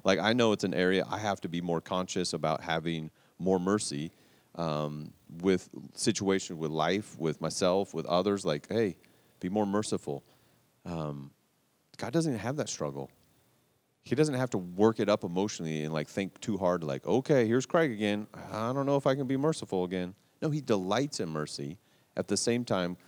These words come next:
God loves justice 'cause he doesn't wanna see people oppressed.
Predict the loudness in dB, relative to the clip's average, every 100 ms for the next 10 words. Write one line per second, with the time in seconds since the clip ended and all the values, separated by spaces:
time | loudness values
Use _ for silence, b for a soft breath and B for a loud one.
0 | b -2 0 2 6 6 6 2 2 2
1 | 2 -4 -4 -4 0 0 0 0 0 -2
2 | -2 -2 -4 -4 -4 -2 -4 -2 -2 -2
3 | -10